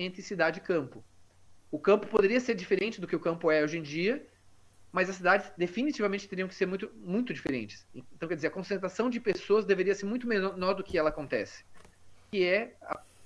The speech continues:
principal causa de todos os problemas que nós temos hoje em dia, é a concentração de pessoas. Se as pessoas vivessem de formas mais afastadas, naturalmente,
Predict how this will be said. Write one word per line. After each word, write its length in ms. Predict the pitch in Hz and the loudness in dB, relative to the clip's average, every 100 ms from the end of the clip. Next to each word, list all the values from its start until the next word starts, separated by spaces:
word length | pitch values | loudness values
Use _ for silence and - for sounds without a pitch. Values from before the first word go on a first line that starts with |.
| - | 0
principal 420 | 202 - 214 190 | 0 6 8 8
causa 260 | 202 202 185 | 10 8 8
de 60 | |
todos 160 | 208 240 | 2 2
os 60 | - | 2
problemas 320 | 202 190 190 | 2 2 0
que 60 | 196 | -4
nós 120 | 190 | 0
temos 200 | 196 175 | 0 0
hoje 180 | 185 208 | -2 -4
em 20 | |
dia, 220 | 170 220 | -4 -4
é 120 | 214 | -2
a 40 | 190 | -2
concentração 460 | 208 202 202 202 | -2 -6 -6 -10
de 60 | 196 | -8
pessoas. 360 | 226 170 123 | -8 -6 -6
Se 840 | - - - - - - - _ 185 | -8 -20 -20 -20 -20 -20 -20 _ -4
as 40 | |
pessoas 300 | 175 196 220 | 0 2 2
vivessem 400 | 226 196 196 196 | 2 6 6 6
de 60 | 175 | 0
formas 320 | - 185 185 | 4 4 4
mais 200 | 185 208 | 2 4
afastadas, 640 | 247 185 185 180 202 170 151 | 2 0 4 6 6 6 2
naturalmente, 880 | 196 208 170 156 214 262 - 131 | 0 2 0 0 -2 -2 -6 -10